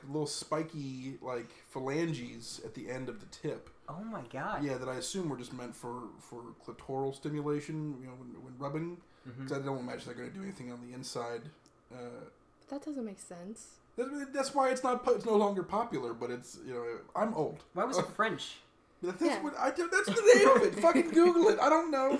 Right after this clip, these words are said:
Speaker 1: I didn't name it. I didn't originate this thing.
Speaker 2: We need to find the inventor.
Speaker 1: And slap the shit out of him.
Speaker 2: <laughs> Oh my god. I was
Speaker 1: Yeah.
Speaker 2: gonna say invite them on the show, but now I don't know if they'll want to.
Speaker 1: Right, well, no, I, I promise you no physical harm should you still be alive and want to be on our show.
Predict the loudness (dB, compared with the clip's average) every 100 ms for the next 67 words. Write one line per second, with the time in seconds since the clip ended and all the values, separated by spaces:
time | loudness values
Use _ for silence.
0 | 2 0 2 2 4 4 6 4 4 -2
1 | 0 4 4 4 -2 -2 0 0 -2 -2
2 | -2 -4 -2 -2 -2 0 0 0 2 2
3 | 2 2 2 4 2 0 2 2 2 -4
4 | -6 -10 -10 -2 -2 -2 0 2 2 -2
5 | -8 -6 -4 0 2 0 0 -2 6 6
6 | 6 2 -4 -4 -6 -6 -10 -14 -10 -6
7 | -4 -2 0 0 4 2 2 0 -2 -4
8 | -2 -2 -2 0 0 0 0 0 0 -4
9 | -6 -8 -12 -14 -16 -20 -12 -6 -6 0
10 | 0 2 0 -2 -4 -6 0 0 0 -2
11 | 2 2 2 -2 -6 -8 0 2 2 0
12 | -6 -8 -8 -6 -4 -4 -4 -4 -4 -6
13 | -12 -20 -20 -20 _ -8 -4 -4 -4 -6
14 | -6 -8 -12 -14